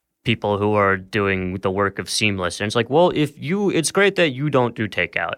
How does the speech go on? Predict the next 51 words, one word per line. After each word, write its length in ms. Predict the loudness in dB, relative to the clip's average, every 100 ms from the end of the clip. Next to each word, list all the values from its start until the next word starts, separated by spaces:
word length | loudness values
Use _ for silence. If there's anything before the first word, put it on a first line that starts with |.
| -6
man. 340 | -4 -2 -4
Like, 300 | -2 -2 -2 -2
it's 160 | -2
not, 420 | 2 4 4 2 -2 _ _ -2
that, 240 | 0 2
that, 260 | 0 0 2
that's 180 | 2 2
a 60 |
wonderful 380 | 0 0 -2 -6
choice 300 | -6 -6 -4
that 200 | -6 -6
you 100 | -6
make." 340 | -8 -10 -12 -2
But 300 | 0 0 -4 _ _ _
there 140 | 2
are 40 | 2
a 60 |
lot 160 | 4 2
of 80 | 0
people 280 | -6 -6 -6
who 120 | -4
do 180 | -2 -2
do 120 | -4 -8
it, 160 | -10 -10
and 140 | -8
there's 160 | -6 -2
a 40 |
lot 240 | 2 2 2
of 80 |
demand 380 | 0 0 0 -2
for 260 | -2 0 0
it, 180 | 0 -2
and 340 | -6 -6 -8 -14 _ _ _ _ _ _ -6
if 220 | -6 -4
you 100 | -6
want 300 | -2 0 2
it, 300 | 2 0 -4 -4
I, 240 | -4 -4 -8 -8
uh, 140 | -4 -4
sent 240 | -2 0
Alex 320 | 0 0 -4
the 60 | -4
video. 380 | -2 0 0 -4 -12 -20 _
There 120 | -2
was 180 | -2 -2
a 460 | 0 2 2 0 -4 -10 _
town 240 | -2 0
hall 240 | 2 2 2
meeting 340 | 2 2 0
in 120 | -2
Flushing 840 | -6 -2 0 0 0 0 0 0